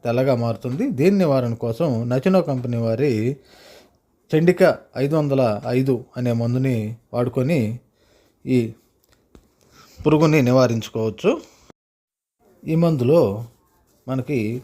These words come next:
టెక్నికల్ వచ్చేసరికి క్లోరోపైరిపాస్ యాభై శాతము, సైఫర్మెత్రిన్ ఐదు శాతం కలిగి ఈ మందు ఈ ఆకు చుట్టు పురుగు మీద సమర్థవంతంగా పనిచేయగలదండి.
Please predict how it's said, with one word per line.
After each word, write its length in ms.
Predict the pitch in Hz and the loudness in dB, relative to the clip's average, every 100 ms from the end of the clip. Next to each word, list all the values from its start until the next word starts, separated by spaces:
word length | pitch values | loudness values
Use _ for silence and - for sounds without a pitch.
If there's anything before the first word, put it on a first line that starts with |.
| _ _ - - - - _ _ _ _ _ _ _ - - | _ _ -20 -18 -18 -20 _ _ _ _ _ _ _ -20 -4
టెక్నికల్ 440 | 160 190 202 180 143 | 0 2 4 4 2
వచ్చేసరికి 640 | 127 127 117 107 120 139 104 113 120 - _ _ _ _ _ _ _ _ _ | 0 -2 -2 -6 -4 -2 -2 -4 -8 -14 _ _ _ _ _ _ _ _ _
క్లోరోపైరిపాస్ 880 | 143 175 185 165 131 123 123 117 - - _ - | 0 2 4 2 0 0 -2 -2 -4 -14 _ -6
యాభై 280 | 113 117 127 | -4 -2 -2
శాతము, 400 | 123 113 127 196 - - _ _ _ _ _ _ _ _ - | 0 -2 0 -4 -4 -14 _ _ _ _ _ _ _ _ -2
సైఫర్మెత్రిన్ 800 | 165 175 175 143 117 131 110 101 | 0 2 2 0 0 -2 -2 -2
ఐదు 220 | 127 147 | -2 0
శాతం 360 | 143 135 127 117 | 2 2 2 -2
కలిగి 400 | 117 110 135 101 110 123 _ _ _ _ | -2 -2 -2 -2 -4 -10 _ _ _ _
ఈ 60 | 123 | -4
మందు 400 | 123 127 135 135 104 135 _ _ _ _ 131 | -2 0 2 0 0 -6 _ _ _ _ -2
ఈ 100 | 120 | 0
ఆకు 240 | 143 170 175 | 0 0 -4
చుట్టు 160 | - | -4
పురుగు 300 | 123 131 127 | -4 -2 0
మీద 280 | 127 113 110 135 104 110 - | 0 0 0 0 -2 -6 -6
సమర్థవంతంగా 840 | 123 127 127 127 113 117 120 104 - _ | -4 -2 0 0 0 -2 -2 -4 -6 _
పనిచేయగలదండి. 840 | 117 120 127 113 110 110 107 110 | -6 -2 -2 0 -2 -2 -2 -2